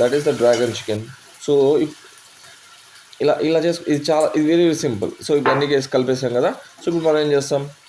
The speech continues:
just కొద్దిగా, ఆ, బాగా ఒక టూ త్రీ మినిట్స్ కాన్ చేసేసి తర్వాత ఫ్లేవర్ యాడ్ చేస్తాం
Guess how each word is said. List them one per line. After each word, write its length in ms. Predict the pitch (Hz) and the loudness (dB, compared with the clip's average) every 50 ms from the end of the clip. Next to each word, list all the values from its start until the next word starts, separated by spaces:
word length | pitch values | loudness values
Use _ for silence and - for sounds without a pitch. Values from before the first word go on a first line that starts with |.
| - - | -4 0
just 300 | 147 143 139 - - 147 - - - - - - - - - - | 0 0 0 -2 -4 -6 -6 -8 -12 -18 -20 -20 -20 -18 -6 -2
కొద్దిగా, 340 | 156 131 131 143 156 196 269 - - - - - - - - - _ - - - - - - - _ _ - - | -2 0 0 0 0 0 -2 -4 -8 -16 -20 -20 -20 -20 -20 -20 _ -18 -14 -14 -14 -14 -18 -20 _ _ -2 0
ఆ, 100 | 123 120 | 0 2
బాగా 440 | 117 117 123 123 123 123 123 - - - | 2 2 2 4 4 2 2 0 0 -2
ఒక 340 | 120 113 139 123 120 113 - - | -4 -2 0 0 0 0 0 -2
టూ 100 | 139 127 | -2 -2
త్రీ 140 | 120 123 | 0 -2
మినిట్స్ 400 | 117 120 117 117 107 110 - - - - - - - - - - - - - - - - - | -2 -2 -2 -4 -4 -6 -8 -12 -14 -18 -20 -20 -20 -20 -20 -20 -20 -20 -20 -20 -20 -6 -2
కాన్ 260 | 135 127 123 123 123 | 0 0 0 0 -2
చేసేసి 540 | 131 110 120 117 117 120 117 - 196 240 302 - - - - - - | -2 -2 -2 -4 -6 -6 -8 -8 -6 -8 -8 -10 -16 -20 -20 -8 -2
తర్వాత 280 | 131 135 139 147 - - 453 - - - _ _ _ _ _ - - - - | 2 2 4 4 2 0 -4 -4 -6 -14 _ _ _ _ _ -20 -20 -20 -10
ఫ్లేవర్ 360 | - - 147 135 131 117 110 | -4 0 2 4 4 4 4
యాడ్ 260 | 101 92 90 82 85 | 4 2 2 0 -2
చేస్తాం 280 | 80 85 - - 69 | -4 -4 -6 -8 -12